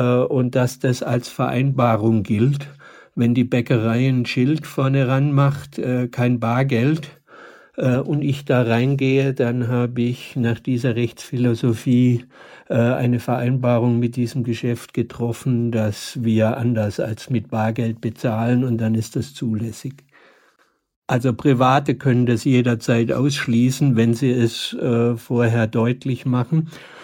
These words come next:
Aus meiner Sicht geht das viel zu weit, weil es gibt ja diese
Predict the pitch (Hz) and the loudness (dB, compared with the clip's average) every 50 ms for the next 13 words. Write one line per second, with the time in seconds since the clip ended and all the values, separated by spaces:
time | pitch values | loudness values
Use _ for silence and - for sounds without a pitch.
0 | - - - - - 117 - 131 123 127 131 139 143 127 113 - 143 127 - - | -20 -12 -4 0 0 2 4 4 4 6 6 6 4 4 4 4 4 2 2 0
1 | - 131 123 120 - 135 117 107 - - - 131 127 127 123 - - 123 107 104 | 0 2 2 2 4 2 0 0 -2 -2 0 0 0 0 0 -2 -2 -2 0 0
2 | 110 107 113 131 151 156 143 - 131 120 120 113 110 110 110 110 117 - - 113 | 0 0 0 0 -2 -2 -4 -6 -4 -2 0 2 2 2 2 2 0 0 -2 -6
3 | - - - 123 123 - - 131 113 110 113 120 117 107 135 123 113 113 110 | -8 -6 -6 -6 -6 -4 -2 0 0 2 2 2 2 2 2 2 2 2 0